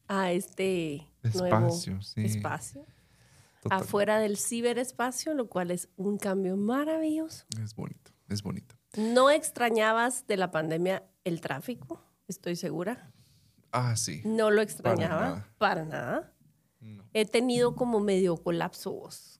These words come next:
Speaker 1: Ese, el regreso a la pandemia, el ritmo ya normal de la vida, este, ah, sí, sí me canso como, como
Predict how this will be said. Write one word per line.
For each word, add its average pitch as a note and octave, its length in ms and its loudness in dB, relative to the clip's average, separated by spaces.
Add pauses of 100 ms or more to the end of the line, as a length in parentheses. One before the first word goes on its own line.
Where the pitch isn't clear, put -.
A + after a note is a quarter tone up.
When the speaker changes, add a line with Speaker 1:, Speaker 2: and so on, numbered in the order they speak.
Speaker 1:
Ese, G3+ 360 0
el F#3+ 180 2
regreso F#3 480 2
a A#3 60 4
la A#3+ 100 0
pandemia, F#3+ 380 2
el G#3+ 100 4
ritmo A3 460 2
ya G#3+ 180 4
normal G3 720 4
de A3+ 100 2
la G3+ 120 2
vida, G3+ 420 2 (1040)
este, F3 880 2
ah, F#3+ 520 -2
sí, G3+ 160 -6
sí A3 160 -4
me A3 160 2
canso A#3 400 2
como, F#3 340 0 (100)
como E3 500 2